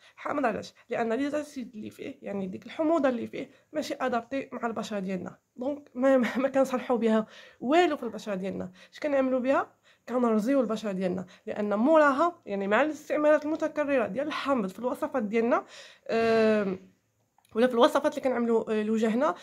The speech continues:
شنو كنحرقوا الحاجز البشره، يعني البشره الداخلانيه، يعني عندنا البشره الخارجيه والداخليه، ال-، الحاجز ديال، كيعيطوا لها الحاجز ديال البشره. دونك كنرزيوها وكيرجع ملتهب،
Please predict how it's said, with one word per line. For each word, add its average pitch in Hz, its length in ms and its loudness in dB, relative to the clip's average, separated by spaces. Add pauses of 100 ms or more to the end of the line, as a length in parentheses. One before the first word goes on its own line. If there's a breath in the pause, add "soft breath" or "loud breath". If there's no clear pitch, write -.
(120 loud breath)
شنو 262 360 -2 (180 loud breath)
كنحرقوا 226 1300 0 (160)
الحاجز 240 500 -4
البشره، 202 440 -10
يعني 214 140 -4
البشره 220 300 -6
الداخلانيه، 220 800 0 (300 loud breath)
يعني 202 160 0
عندنا 202 260 2 (220 loud breath)
البشره 208 600 -6
الخارجيه 269 580 -6 (260)
والداخليه، 233 760 -4 (120)
ال-، 208 260 -6
الحاجز 226 540 2
ديال، 202 340 -8
كيعيطوا 208 340 -8
لها 254 200 -4
الحاجز 240 460 0
ديال 196 200 -4
البشره. 185 380 -8 (300 loud breath)
دونك 302 240 2 (200 loud breath)
كنرزيوها 233 480 0
وكيرجع 226 360 -6
ملتهب، 240 500 -2